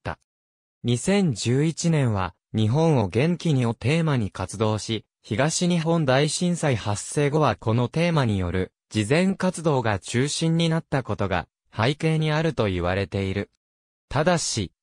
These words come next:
十二月三十日の授賞式では、スペシャルアクトとして、サプライズゲストの形で出演した。日本レコード大賞授賞式の模様は、例年同様、ティービーエステレビにて、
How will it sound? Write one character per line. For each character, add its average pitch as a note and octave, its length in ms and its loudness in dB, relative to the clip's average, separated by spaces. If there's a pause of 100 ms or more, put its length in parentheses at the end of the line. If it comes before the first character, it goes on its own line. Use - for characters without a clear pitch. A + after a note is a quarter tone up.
十 C#3 260 2
二 F#3 140 2
月 F#3 200 0
三 E3+ 320 0
十 F3+ 240 0
日 D3 300 0
の G#2+ 80 2
授 F#2 240 -4
賞 D#3 260 0
式 - 260 -6
で A#2 120 0
は、 F2 240 -2 (180)
ス - 140 -16
ペ D#3 140 0
シ F3+ 120 -2
ャ F3 60 2
ル E3+ 120 2
ア F3 80 0
ク - 120 -12
ト A#2+ 100 0
と G#2 160 -2
し - 100 -10
て、 G#2+ 240 -2 (160)
サ A#2 200 -2
プ F3 160 -2
ラ E3+ 140 2
イ E3 40 -2
ズ D#3 160 -4
ゲ E3+ 140 -2
ス - 140 -10
ト D3 100 0
の A2 140 0
形 A#2 420 -4
で A#2 100 2
出 - 340 -6
演 A#2+ 180 0
し - 120 -12
た。 A2 220 -4 (640)
日 A2+ 140 2
本 F#3 280 2
レ G3+ 100 2
コ F3+ 200 0
ー - 20 0
ド B2+ 160 0
大 C#3 240 2
賞 E3 300 2
授 D#3+ 120 -2
賞 F3 280 0
式 - 240 -2
の A#2+ 120 2
模 F2 180 0
様 G#2 220 4
は、 G#2 220 2 (220)
例 C3+ 240 0
年 E3 260 0
同 D3+ 260 4
様、 C#3+ 400 0 (200)
テ B2+ 80 -2
ィ D#3+ 80 2
ー F3+ 40 2
ビ F3+ 280 4
ー - 20 4
エ F3+ 60 2
ス - 200 -10
テ E3+ 140 0
レ F3 100 4
ビ B2 120 0
に G2+ 100 0
て、 F#2 220 -6